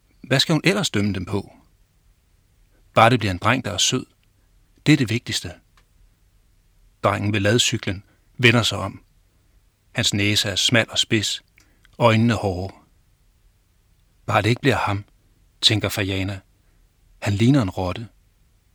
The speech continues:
"Hvad glor du på?" snager drengen vredt. En rotte, er Fariana lige ved at bide igen. Nogle gange farer ordene bare ud af munden på hende.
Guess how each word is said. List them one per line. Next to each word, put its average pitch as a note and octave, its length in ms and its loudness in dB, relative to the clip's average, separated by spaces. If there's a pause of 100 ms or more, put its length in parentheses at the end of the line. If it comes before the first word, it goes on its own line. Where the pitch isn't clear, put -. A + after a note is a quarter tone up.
(680)
"Hvad A2 120 4
glor B2 240 6
du B2+ 80 6
på?" - 320 -6 (480)
snager G2+ 340 0
drengen G2 340 -6
vredt. F#2+ 260 -8 (1120)
En A#2+ 160 2
rotte, A#2+ 340 6 (440)
er B2 80 4
Fariana A2 440 0
lige C#3 220 -2
ved B2+ 80 -2
at A#2 100 -4
bide G2 220 -4
igen. G2+ 280 -6 (960)
Nogle G#2 220 -2
gange G#2 320 0 (200)
farer A#2 280 2
ordene A#2+ 300 -4
bare A2 180 0
ud A#2+ 120 -2
af G#2 60 -2
munden G#2+ 260 -2
på G#2 140 -8
hende. G2+ 240 -8